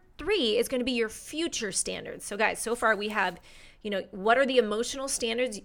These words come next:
you expect? What are the character standards you expect from someone? What are future standards that you expect from someone? Obviously, depends on the stage in life.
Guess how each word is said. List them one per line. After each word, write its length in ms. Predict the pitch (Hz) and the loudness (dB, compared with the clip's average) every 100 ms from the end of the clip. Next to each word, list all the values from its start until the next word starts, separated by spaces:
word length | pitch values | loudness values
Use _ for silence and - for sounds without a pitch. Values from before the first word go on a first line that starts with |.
| - | -12
you 380 | 196 208 226 240 | -10 -8 -6 -4
expect? 760 | 254 - - 247 233 - - - _ - - | -2 0 8 10 10 6 -12 -14 _ -20 -14
What 120 | 196 220 | -4 0
are 80 | |
the 60 | 214 | 0
character 560 | - - 262 294 294 208 | -4 -4 4 4 4 -4
standards 500 | - 185 175 185 196 | -4 -4 -4 -8 -8
you 100 | 180 | -8
expect 380 | - - 165 | -6 -8 -10
from 140 | - 185 | -12 -12
someone? 320 | - 190 196 | -10 -10 -6
What 80 | 214 | -2
are 100 | 240 | -2
future 640 | - - 320 415 - 196 | -4 -8 -4 -4 -4 -6
standards 560 | - - 185 - - - | -4 -6 -8 -10 -10 -10
that 80 | |
you 120 | 196 - | -10 -8
expect 380 | - - - | -10 -10 -12
from 140 | - 180 | -12 -14
someone? 300 | 190 190 202 - | -12 -12 -12 0
Obviously, 560 | 220 226 254 269 285 285 - - - | 2 4 0 -2 -4 -4 -12 -12 -2
depends 380 | 247 240 247 | 0 0 -2
on 100 | 233 | -2
the 60 | 220 | -2
stage 400 | - - 214 196 | -4 -2 -4 -4
in 140 | 208 | -4
life. 300 | 196 208 262 | -2 0 0